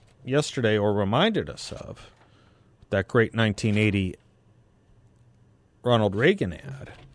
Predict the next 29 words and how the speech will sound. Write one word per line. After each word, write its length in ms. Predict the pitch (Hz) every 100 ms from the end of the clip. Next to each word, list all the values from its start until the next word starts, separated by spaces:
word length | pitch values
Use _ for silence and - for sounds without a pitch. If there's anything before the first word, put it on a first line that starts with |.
| _ _ _ _ _ _ -
uh, 80 | 90 - _ _ _ _ _ _ _ _ -
about 380 | 127 139 123 123
what 240 | 156 -
causes 600 | - 151 143 123 101 87
wars. 720 | 110 117 - - - - - - _ - _ _
What 180 | 131 -
causes 560 | 120 117 107 98 90
wars? 500 | 95 85 - - - -
Wars 280 | 120 113
are 80 | 120
caused 640 | - - 131 110 107 113 -
when 140 | 113
the 60 | 107
forces 500 | - 104 - 101 117
of 80 | -
freedom 480 | - 107 98 98 -
are 160 | 107
weak, 500 | 107 175 160 - - - _ _
Re-, 220 | 90 87 - -
Reagan 320 | 110 95 92
said. 300 | - 87 82 - - - -
It 40 | 135
was 140 | 120
from 200 | - 131
his 180 | 107 -
nineteen 440 | 113 110 - 104
eighty 540 | 98 98 98 92 85 - _ _ _ - - _ _
acceptance 560 | - - 127 - 90 -
speech, 540 | - 76 - - -